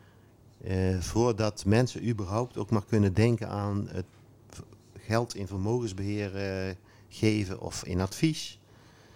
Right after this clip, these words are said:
dan moet het financiële huis in kaart gebracht zijn. Dus altijd zal er een grondige inte-, inventarisatie plaatsvinden. En de wensen en doelstellingen moeten helemaal helder zijn,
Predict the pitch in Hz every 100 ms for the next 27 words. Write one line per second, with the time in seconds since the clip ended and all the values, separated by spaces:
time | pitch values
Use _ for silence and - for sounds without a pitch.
0 | - - - - 98 107 117 - - 123
1 | 113 123 113 107 113 107 104 110 101 98
2 | 85 87 85 - 82 76 - - - -
3 | - - - - - - - - - -
4 | - 95 98 - - - - - - -
5 | - - - 131 139 123 117 113 - -
6 | 107 107 95 95 82 107 120 107 95 90
7 | 95 - 95 101 98 104 98 87 98 101
8 | - - 98 98 - 98 95 98 120 -
9 | - - - - - - - - - 95
10 | 95 - - 98 87 101 117 85 95 104
11 | 110 - 104 104 98 98 90 87 104 113
12 | 131 92 90 92 104 95 87 98 95 95